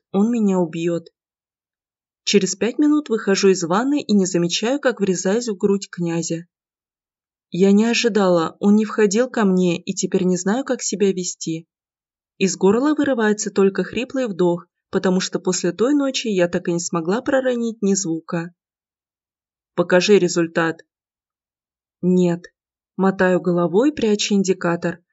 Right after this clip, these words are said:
но один миг, и князь забирает его с моей ладони. Всматривается, сводя брови,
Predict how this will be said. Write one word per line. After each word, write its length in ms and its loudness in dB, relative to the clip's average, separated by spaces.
но 140 4
один 340 2
миг, 260 0
и 80 -2
князь 380 0
забирает 440 -2
его 160 0
с 140 -8
моей 240 2
ладони. 640 -2
Всматривается, 840 -2
сводя 420 2
брови, 460 2